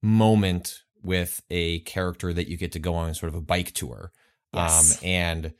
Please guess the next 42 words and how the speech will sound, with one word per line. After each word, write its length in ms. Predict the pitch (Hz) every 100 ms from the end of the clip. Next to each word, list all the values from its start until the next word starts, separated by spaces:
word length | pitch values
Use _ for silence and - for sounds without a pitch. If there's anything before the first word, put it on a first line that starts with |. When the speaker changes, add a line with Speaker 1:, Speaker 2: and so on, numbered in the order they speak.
| _ _
Speaker 1:
these 180 | 95 98
two 160 | - 95
charac-, 440 | 92 90 90 -
your 180 | 92 113
character 440 | - 104 95 92
and 120 | 90
this 140 | 90 -
character, 680 | - 85 78 85 80 80 - _ _ _ -
uh, 440 | 85 80 80 80 80 _
have 180 | 120 104
some 140 | 117
overlap 520 | 107 110 95 92 90
in 80 | 87
terms 360 | - 85 82 -
of 220 | 80 76
their 120 | 82
history. 480 | 95 180 - - - _ _ _ _
And 580 | - 104 98 95 90 85 - _ -
they 120 | 101
tell 200 | 107 117
you 100 | 110
a 20 |
little 200 | 98 104
bit 160 | 95 95
about 300 | 87 87 -
this 220 | 92 90
moment. 520 | 90 87 87 82 - - _ _
Um, 500 | 87 85 82 80 78 - _ _
and 160 | 95 95
there's 220 | 95 92
a 420 | 92 87 87 85 _ _ _ _ _ _ -
instance 520 | 165 180 113 98 -
in 60 | 101
which 180 | 104
the 60 | 107
game 240 | 98 101 92
gives 240 | 101 87
you 100 | 87
a 40 |
choice, 560 | 82 - 104 60 - -
which 200 | 92 -
is, 360 | 90 85 85